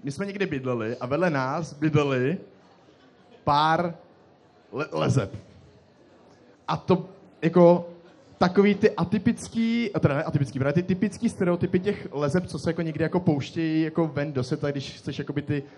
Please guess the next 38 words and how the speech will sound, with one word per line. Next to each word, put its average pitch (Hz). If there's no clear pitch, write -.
lesby, 131
jak 131
to 139
říct, 131
a 131
to 147
mě 147
se 139
to 165
nelíbí, 147
já 120
s -
tím 143
nesouhlasím, 127
ale 113
jako 123
když 131
chceš, 131
že 135
trošku 131
z-, 131
popsat 202
lesbu, 165
jak 185
tam 185
prostě 175
pošleš 170
holku, 156
která 170
vypadá 151
jak 175
chlap, 135
je 170
potetovaná, 143
má 151
všude 156
piercingy 143
a 139